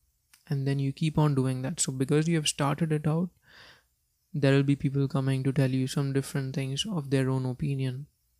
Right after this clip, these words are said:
Listen to that, because you have to respect every human being.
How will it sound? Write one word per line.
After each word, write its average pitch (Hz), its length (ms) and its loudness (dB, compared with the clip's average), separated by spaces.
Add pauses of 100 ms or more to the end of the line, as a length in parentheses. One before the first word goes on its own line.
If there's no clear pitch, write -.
(640)
Listen 208 320 2
to 160 100 2
that, 135 260 2 (380)
because 135 260 0
you 135 60 0
have 127 100 -2
to 131 60 -2
respect 131 520 -2
every 135 180 0
human 135 380 -4
being. 147 300 -4